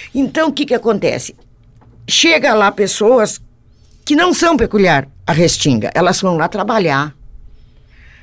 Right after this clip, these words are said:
Então, ela chega lá, ela faz o horário dela e vai embora.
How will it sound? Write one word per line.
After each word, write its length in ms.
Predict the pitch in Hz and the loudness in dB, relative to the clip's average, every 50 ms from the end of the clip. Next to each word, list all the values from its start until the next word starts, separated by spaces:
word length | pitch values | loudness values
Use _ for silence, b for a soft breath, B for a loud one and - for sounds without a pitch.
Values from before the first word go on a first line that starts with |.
| b b b | b b b
Então, 160 | - 233 240 | 0 2 2
ela 120 | 247 240 233 | 4 4 2
chega 260 | - - 254 220 226 | 2 2 0 2 2
lá, 100 | 202 208 | 2 2
ela 160 | 214 214 214 214 | 2 2 0 -2
faz 260 | - 202 190 202 175 | -2 -4 -4 -2 -2
o 60 | 196 | -2
horário 360 | 180 175 170 165 170 180 180 160 | -2 -2 0 -2 -2 -2 -4 -4
dela 220 | 160 165 156 170 | -4 -4 -2 -4
e 20 | 185 | -4
vai 140 | 180 196 226 | -4 -4 -4
embora. 520 | 240 226 214 190 160 143 143 139 135 - | -2 -2 -2 -2 -2 -4 -4 -6 -8 -12